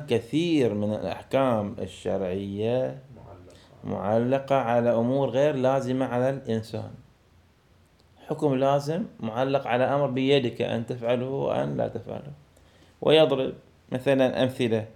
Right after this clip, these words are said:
Speaker 1: وجوب القاصر معلق على السفر المباح. السفر مباح، سفري مباح. إن سافرت يجب عليك ال-
Speaker 2: تقصير.
Speaker 1: التقصير.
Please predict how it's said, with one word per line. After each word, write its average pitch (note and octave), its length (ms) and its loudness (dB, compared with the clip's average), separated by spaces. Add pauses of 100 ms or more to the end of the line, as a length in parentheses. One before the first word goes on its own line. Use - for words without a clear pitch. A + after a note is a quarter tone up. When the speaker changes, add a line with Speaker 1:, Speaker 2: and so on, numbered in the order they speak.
(320)
Speaker 1:
وجوب B2+ 500 4
القاصر C#3+ 600 6 (100)
معلق B2+ 540 4
على C3 180 6
السفر C3 380 0
المباح. A2+ 560 -2 (1700)
السفر B2+ 380 2
مباح، E3 540 2 (1120)
سفري B2 540 2
مباح. C3 460 2 (240)
إن A3 160 6
سافرت D3+ 580 6 (360)
يجب D#3+ 640 12
عليك C#3 460 6
ال- D4 240 4 (320)
Speaker 2:
تقصير. - 360 -20 (520)
Speaker 1:
التقصير. D3 540 -2